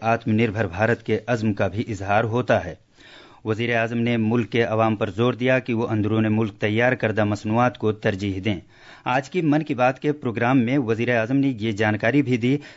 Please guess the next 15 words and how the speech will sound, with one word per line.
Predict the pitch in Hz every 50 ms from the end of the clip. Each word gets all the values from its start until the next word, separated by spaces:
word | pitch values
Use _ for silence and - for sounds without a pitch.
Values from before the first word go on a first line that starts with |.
| - _
कि | - 127 117
पहली | - 131 127 117 131 147 156 139
बार | 107 117 117 131 139
एक | 135 120 117 107 117 95
बस | 87 120 127 127 - 143 139 131 110
गढ़ | 98 120 127 123 120 117
चिरौली | - - 117 107 117 120 120 127 131 123
कटहरी | - - 107 101 117 113 110 113 131 131 120 98
गांव | 104 110 110 117 117 117 -
पहुंची | 127 113 - 131 113
है। | 101 90 87 85 - - - - - -
उन्होंने | 127 123 127 127 127 123
कहा | - 123 107 123 120
कि | - - 117
इससे | 110 - - 123 120